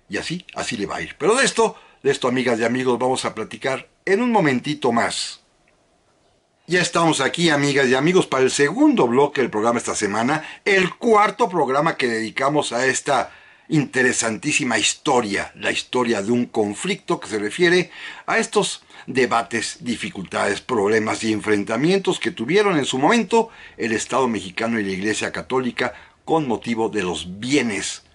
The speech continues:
inmuebles, bienes raíces que esta, la Iglesia, tenía. Ya no voy a repetir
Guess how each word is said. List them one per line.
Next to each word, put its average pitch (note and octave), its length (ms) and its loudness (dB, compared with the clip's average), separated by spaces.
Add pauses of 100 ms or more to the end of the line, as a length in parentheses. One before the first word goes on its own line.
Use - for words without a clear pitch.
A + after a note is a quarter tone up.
(760)
inmuebles, A#2 800 0
bienes G#2+ 360 -2
raíces B2 500 -4
que A2+ 260 -4
esta, G#2+ 360 -6 (120)
la E2 100 -10
Iglesia, A2 460 -6 (160)
tenía. D#2+ 540 -12 (400)
Ya B2 160 0
no C#3 120 2
voy C#3 120 4
a C3 40 4
repetir C3 520 0